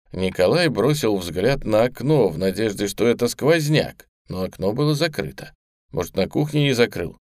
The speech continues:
подумал он, пытаясь убедить себя в том, что причина скрипа — это обычное явление, вызванное ветром.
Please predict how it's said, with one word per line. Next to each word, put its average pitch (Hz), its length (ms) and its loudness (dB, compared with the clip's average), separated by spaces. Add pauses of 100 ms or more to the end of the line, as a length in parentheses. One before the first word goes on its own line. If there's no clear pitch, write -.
(160)
подумал 90 500 0
он, 113 200 2
пытаясь 98 480 0
убедить 90 380 -6
себя 85 280 -4
в - 80 -18
том, 104 260 -2
что 92 200 -6
причина 92 480 -4
скрипа — 147 500 -4
это 147 200 -2
обычное 202 420 -4
явление, 156 640 0 (380)
вызванное 98 560 0
ветром. - 440 -4